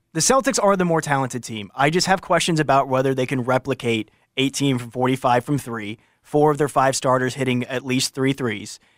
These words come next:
It was a lot went right for them last night. And, you know, the Heat, I thought, came out looking like they wanted to win the game, but they kinda took their foot off the gas, I think, once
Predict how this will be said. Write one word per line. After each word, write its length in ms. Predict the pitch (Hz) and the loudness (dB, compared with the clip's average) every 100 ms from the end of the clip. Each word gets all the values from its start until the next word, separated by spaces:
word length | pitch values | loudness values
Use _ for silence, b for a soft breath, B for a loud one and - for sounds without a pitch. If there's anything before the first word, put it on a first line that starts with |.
| _ _ _ | _ _ _
It 80 | 170 | 2
was 160 | 180 175 | 4 4
a 40 | |
lot 300 | 156 170 185 | 6 4 4
went 160 | 185 175 | -2 0
right 200 | 170 185 | -2 0
for 100 | 170 | -2
them 160 | 143 | 0
last 260 | 127 113 123 | 0 -2 -6
night. 220 | 107 - - | -8 -8 -4
And, 260 | 143 139 - | -4 -4 -6
you 120 | 151 | -2
know, 220 | 123 110 | 0 -2
the 140 | 123 131 | -2 -4
Heat, 460 | - 285 240 - b b b | 0 2 2 -2 b b b
I 120 | 139 | 0
thought, 460 | 139 143 131 123 - _ _ _ _ _ _ _ _ _ | 2 2 4 2 -2 _ _ _ _ _ _ _ _ _
came 260 | - 208 190 | 0 2 4
out 240 | 185 185 | 4 2
looking 300 | 165 170 180 | 0 -2 -2
like 140 | 175 160 | -2 0
they 80 | 160 | 0
wanted 260 | 156 156 | 0 0
to 60 | 151 | 0
win 140 | 147 | 0
the 60 | 147 | 0
game, 240 | 143 151 | 2 0
but 100 | 139 | 0
they 100 | 139 | -4
kinda 240 | - 175 196 | -2 0 0
took 160 | 202 165 | -2 -4
their 100 | 135 | -2
foot 200 | 131 139 | 2 4
off 140 | 143 | 2
the 80 | 147 | 2
gas, 260 | 147 156 | 2 2
I 60 | 143 | -2
think, 200 | 135 120 | -4 -2
once 380 | 123 123 - | 0 -2 -4